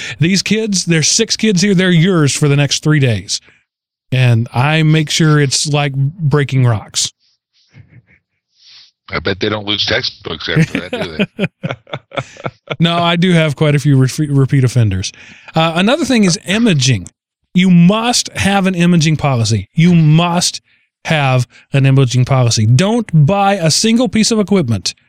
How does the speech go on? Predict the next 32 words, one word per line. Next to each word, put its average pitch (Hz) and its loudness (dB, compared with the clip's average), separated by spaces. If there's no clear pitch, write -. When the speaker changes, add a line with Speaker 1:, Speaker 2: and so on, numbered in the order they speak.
Speaker 1:
until 165 0
you 175 6
know 165 4
how 175 -2
you're 170 4
going 147 2
to 143 -4
image 120 0
it, - -12
till 180 2
you 170 2
know 170 4
what 180 2
the 170 0
rules 170 4
for 170 2
imaging. 156 2
I've, 147 0
we've, 160 2
Sean 175 -2
and 170 2
I - 2
have 151 0
talked 165 -2
a 160 0
number 160 2
of 143 2
times 156 2
about 156 2
our 156 2
twenty-minute 151 2
rule. 110 0